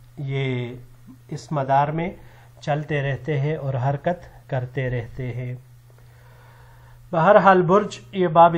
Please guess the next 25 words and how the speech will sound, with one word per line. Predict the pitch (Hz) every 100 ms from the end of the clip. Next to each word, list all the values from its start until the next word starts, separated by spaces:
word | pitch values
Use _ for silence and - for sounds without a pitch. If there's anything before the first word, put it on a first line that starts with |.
| 165
تفعیل | 151 - 147 175 185
سے | - 170
تبریجن، | 165 147 139 139 151 165 147 156 160 143
برج | 151 156 139
بنانے | 135 135 135 135
کے | 131 127
معنی | 123 131 135 135
میں | 156 - - - -
آتا | 127 123 120 117
ہے۔ | 120 120 131 - - - -
اگلا | - 170 185 180
لفظ | 180 175 160
ہے | 151
جی | 156 156
خلفتن۔ | - 170 165 165 139 - 139 131 - - - - - -
خلفتن | - 175 196 185 190 190 180
یہ | 170
باب | 160 165 170
نصارہ | 160 147 - 151 160
سے | 170 165
یہاں | 156 147
پر | 156 147
استعمال | 139 - 151 131 147 156
ہوا | 135 139 151 165
ہے۔ | 151